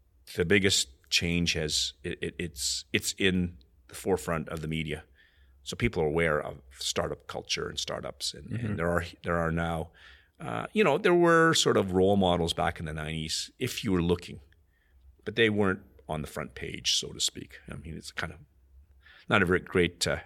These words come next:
Speaker 1: <laughs> funny, I, I realize I'm using a newspaper analogy, and many, many of your, the listeners probably don't even know what a newspaper is
Speaker 2: <laughs>
Speaker 1: now, right?
Speaker 2: Well, it's an alumni, so, I mean,
Speaker 1: Yeah,
Speaker 2: uh,
Speaker 1: yeah,
Speaker 2: you know.
Speaker 1: okay, there you go. They maybe, maybe they've been exposed, right? But
Speaker 2: Yeah.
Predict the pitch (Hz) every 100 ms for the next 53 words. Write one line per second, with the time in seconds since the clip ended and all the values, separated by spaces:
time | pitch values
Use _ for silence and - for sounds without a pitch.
0 | - - - - - - - 110 92 90
1 | - 87 95 87 85 85 85 80 71 82
2 | 92 - 71 71 71 73 76 71 76 76
3 | 80 73 82 78 78 71 - 82 87 95
4 | 82 - 80 82 80 76 73 82 85 69
5 | - - 107 147 101 147 71 71 78 208
6 | 208 190 240 185 165 120 98 98 135 143
7 | 127 123 123 127 127 120 113 110 101 135
8 | 107 120 113 110 98 98 127 127 120 143
9 | 135 123 - 113 101 92 - 92 95 -
10 | 92 120